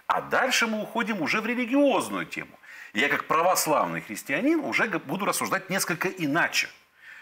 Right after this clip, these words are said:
То есть, как человек, который находится в светском государстве, в социуме, я утверждаю, каждый из нас имеет право на свою религию. Это право каждого человека. Но, как православный, как христианин,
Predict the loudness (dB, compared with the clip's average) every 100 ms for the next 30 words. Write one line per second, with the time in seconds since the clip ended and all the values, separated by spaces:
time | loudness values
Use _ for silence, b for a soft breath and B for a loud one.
0 | B -6 -4 -4 2 4 4 4 4 4
1 | 2 2 2 2 2 0 -2 0 0 0
2 | -4 0 0 0 -2 -2 0 0 0 -2
3 | -2 0 0 0 0 -4 B -2 0 0
4 | -4 -2 -2 2 2 2 0 0 0 -2
5 | -4 -6 0 0 0 -6 -8 -8 -2 0
6 | 2 0 -2 -6 -4 -4 -4 -2 -2 -4
7 | -14 B B -4 -4 -6 0 2 4 2
8 | 0 -2 -4 -6 -8 -8 0 2 2 -2
9 | B B -8 -4 0 2 2 2 0 -4
10 | -8 -8 -4 -2 -2 -2